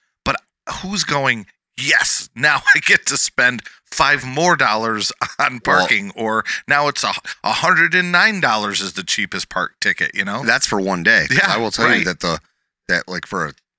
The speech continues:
Speaker 2: a multi-day ticket, like, went up significantly. Um, like, significantly, <laughs> significantly. So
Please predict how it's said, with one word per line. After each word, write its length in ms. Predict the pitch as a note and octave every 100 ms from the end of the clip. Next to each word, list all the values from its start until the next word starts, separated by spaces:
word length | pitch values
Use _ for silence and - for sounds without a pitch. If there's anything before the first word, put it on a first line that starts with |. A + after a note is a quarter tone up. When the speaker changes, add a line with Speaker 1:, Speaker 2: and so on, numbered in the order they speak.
| -
Speaker 2:
a 160 | D#2 C#2+ - _ _ -
multi-day 640 | F#2 G#2+ B2+ B2 G#2 G2+
ticket, 420 | - D#2+ - B2+ - _ _ _ _ _ _
like, 160 | E2+ D#2+
went 240 | E2+ F2+
up 140 | F2 - -
significantly. 880 | - E2+ D#2 E2+ - - - G#1+ - _ _ _ _ _ _ _ _ _
Um, 400 | G2 F2 D#2 C#2+ - _ _ _
like, 220 | F2+ D#2+ _
significantly, 680 | - D#2 F2 A2 F2 C2+ D2
<laughs> 0 |
significantly. 840 | - C#2+ C#2+ - - D2 - F2+ - - - -
So 280 | - G#2